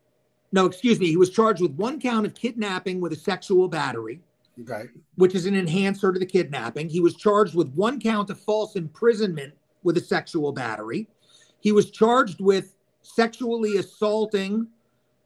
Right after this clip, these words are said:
Speaker 1: a twelve-year-old. He was charged with lewd and lascivious molestation, two counts. He was charged with misdemeanor battery,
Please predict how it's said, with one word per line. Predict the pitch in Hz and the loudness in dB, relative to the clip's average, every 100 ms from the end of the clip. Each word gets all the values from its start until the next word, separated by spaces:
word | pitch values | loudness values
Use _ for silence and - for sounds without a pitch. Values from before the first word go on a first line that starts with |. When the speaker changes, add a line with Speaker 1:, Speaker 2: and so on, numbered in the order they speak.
| _ _ | _ _
Speaker 1:
a | 180 180 175 175 180 _ _ _ _ _ _ _ _ _ _ | 0 6 6 4 -2 _ _ _ _ _ _ _ _ _ _
twelve-year-old. | - 220 220 220 190 170 151 123 135 208 233 _ _ _ _ _ | -2 4 4 4 2 0 0 -4 -6 -6 -10 _ _ _ _ _
He | - 214 | 0 4
was | 196 - | 4 2
charged | - - 214 233 233 180 160 | -8 -2 0 2 0 -2 -4
with | 180 196 190 - | 2 2 2 -8
lewd | 160 156 226 262 | -10 0 0 0
and | 262 | 0
lascivious | 226 220 220 214 226 - | 0 2 -2 0 -4 -4
molestation, | 185 190 208 190 - 202 180 - 190 202 240 _ _ _ _ | -4 -2 -2 -4 -2 0 0 -4 -4 -2 -4 _ _ _ _
two | - 233 233 | -2 -2 -2
counts. | - 175 151 214 - - - _ _ _ _ _ _ _ _ _ _ | -4 -6 -6 -10 -12 -20 -20 _ _ _ _ _ _ _ _ _ _
He | - 220 | 4 6
was | 208 - | 6 2
charged | - 214 208 220 165 | 2 4 6 4 4
with | 196 147 | 2 2
misdemeanor | 185 254 - 254 202 180 | 0 -2 -4 -2 -2 -2
battery, | 165 160 160 156 147 147 220 | -2 0 0 -2 -4 -4 -6